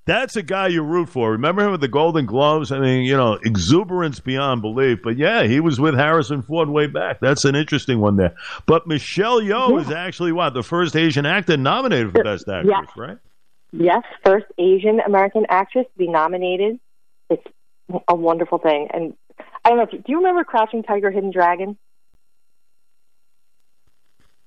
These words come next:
Speaker 1: I did. I do remember that.
Speaker 2: It was, yeah, such a, that was the first time I think I've ever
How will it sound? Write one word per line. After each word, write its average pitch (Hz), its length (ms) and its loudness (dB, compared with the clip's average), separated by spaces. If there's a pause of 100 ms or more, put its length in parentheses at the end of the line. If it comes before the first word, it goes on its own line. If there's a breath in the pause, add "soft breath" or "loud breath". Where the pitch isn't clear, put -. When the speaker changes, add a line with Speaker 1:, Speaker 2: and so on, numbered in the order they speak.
(680)
Speaker 1:
I 117 100 4
did. 156 280 0 (640)
I 123 80 2
do 151 160 2
remember 113 340 -2
that. 85 240 -4
Speaker 2:
It 190 100 0
was, 185 80 -8 (600)
yeah, 226 340 2 (200)
such 233 160 -2
a, 247 40 0 (120)
that 226 100 -2
was 262 120 -8
the 320 80 -2 (120)
first 240 220 -4
time 226 140 -6
I 196 60 -8
think 202 200 -6
I've 190 200 -6
ever 185 320 2